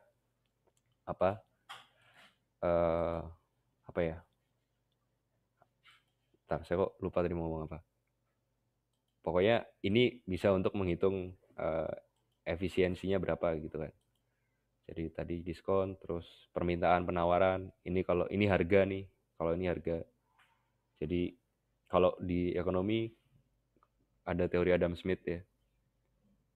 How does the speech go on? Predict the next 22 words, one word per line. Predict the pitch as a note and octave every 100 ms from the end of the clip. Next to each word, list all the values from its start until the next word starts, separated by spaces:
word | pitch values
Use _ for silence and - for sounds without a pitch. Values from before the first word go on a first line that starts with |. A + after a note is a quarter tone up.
| _ _
supply | - F2+ F2
dan | E2+
demand, | E2+ F#2+ F#2+
tapi | G#2
itu | G#2+ A2+
teori | F#2+ F#2 G#2
udah | F#2+ E2+
nggak | D#2+
berlaku, | E2 D#2+ - G2 - _ -
jadi | D#2+
nggak | F#2 F2
usah | F2
dipelajari | D#2+ D#2+ D#2+ D#2
lagi. | D#2 E2 - _ _ _ _ _ _ _ _ _ -
Eh, | G1+ - - -
tapi | - E2+ A#2
masih | G#2 G2
dipelajari | F#2 F2+ F#2+
sampai | G#2 F#2 F2+ - - _ -
kuliah | F2+ F2+ E2+ -
gitu. | E2+ D#2+ - -
Jadi | - F2